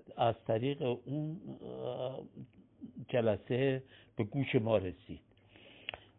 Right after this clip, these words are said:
که، اه، شاه، اه، از طریق، اه، یعنی آقای چیز، آقای نصیری این حرف رو زده بود. این میگه من از چیز پرسیدم که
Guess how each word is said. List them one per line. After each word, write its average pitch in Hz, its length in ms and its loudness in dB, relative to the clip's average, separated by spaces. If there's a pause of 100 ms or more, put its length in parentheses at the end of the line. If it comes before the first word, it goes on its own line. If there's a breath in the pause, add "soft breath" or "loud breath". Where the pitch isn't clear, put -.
(180)
که، 170 600 8 (440 soft breath)
اه، 123 600 10
شاه، 156 840 6 (640 soft breath)
اه، - 120 2 (2000)
از 160 200 6
طریق، 143 360 6
اه، 123 280 4
یعنی 131 220 4
آقای 143 760 4 (160)
چیز، 147 500 0
آقای 117 360 2
نصیری 117 600 4
این 151 240 0
حرف 117 240 6
رو 123 100 0
زده 90 300 -4
بود. - 200 -14 (720 soft breath)
این 160 160 0
میگه 156 200 2
من 165 140 4
از 147 160 8 (760)
چیز 156 260 -2
پرسیدم 147 640 2
که 139 480 2